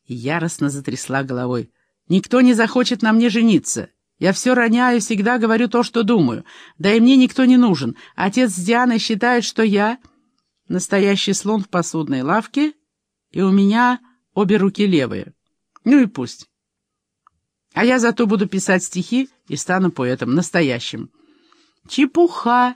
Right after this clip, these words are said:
не сдавалась Порция. "Кого-нибудь тебе подыщут?" "Не такая уж ты уродливая. Пухленькая и довольно смазливая.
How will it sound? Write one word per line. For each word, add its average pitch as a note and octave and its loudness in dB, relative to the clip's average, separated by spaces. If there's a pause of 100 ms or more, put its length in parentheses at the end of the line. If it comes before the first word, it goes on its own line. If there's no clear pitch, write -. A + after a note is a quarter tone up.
(120)
не A3 0
сдавалась A3+ -2
Порция. G#3+ -4 (720)
"Кого-нибудь D4 4
тебе D4 2
подыщут?" D4 -2 (580)
"Не F3 -2
такая G#3+ -4
уж C#3 -6
ты D3 -4
уродливая. C3+ -4 (1200)
Пухленькая D4+ 4
и - 0
довольно C4 4
смазливая. A3+ -2